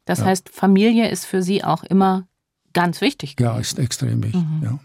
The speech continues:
Speaker 1: Und wenn wir jetzt mal einen kleinen Sprung machen, Sie sind im Alter von zwanzig Jahren, sind Sie an die Universität gegangen und haben mit dem Medizinstudium begonnen.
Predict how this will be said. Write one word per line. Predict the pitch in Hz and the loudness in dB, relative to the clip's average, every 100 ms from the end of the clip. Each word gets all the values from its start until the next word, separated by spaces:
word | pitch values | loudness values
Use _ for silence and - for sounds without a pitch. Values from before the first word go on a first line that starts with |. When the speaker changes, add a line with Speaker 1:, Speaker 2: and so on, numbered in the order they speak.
| _ _ - - - - - - | _ _ -20 -20 -20 -20 -20 -20
Speaker 1:
Und | _ 202 196 185 - | _ 4 4 4 -2
wenn | 175 175 | 0 2
wir | |
jetzt | 175 - | 2 0
mal | |
einen | 170 | -2
kleinen | 175 165 170 | 2 0 0
Sprung | - 196 247 | -2 4 6
machen, | 262 262 254 | 6 4 4
Sie | 220 208 | 4 2
sind | 185 202 214 196 - | 2 4 4 4 -4
im | 180 180 175 - | 0 2 2 0
Alter | 175 202 185 180 | 0 2 2 0
von | - 175 170 165 | -2 -2 -2 -4
zwanzig | - 147 156 226 - 233 | -6 -2 2 2 0 -4
Jahren, | - 180 208 254 294 302 | -2 0 4 4 2 0
sind | - 208 | 0 0
Sie | 202 | 0
an | 202 | -2
die | 196 | 0
Universität | 202 196 196 196 220 - | -2 0 -2 -2 -4 -2
gegangen | 226 214 208 | -4 0 2
und | 208 202 | 2 0
haben | 190 202 | 2 0
mit | 190 | 0
dem | 185 | -2
Medizinstudium | 180 180 - 214 240 - 233 226 226 | -2 -4 -2 0 0 -2 -2 2 2
begonnen. | 220 196 185 180 220 294 | 2 -2 2 4 4 2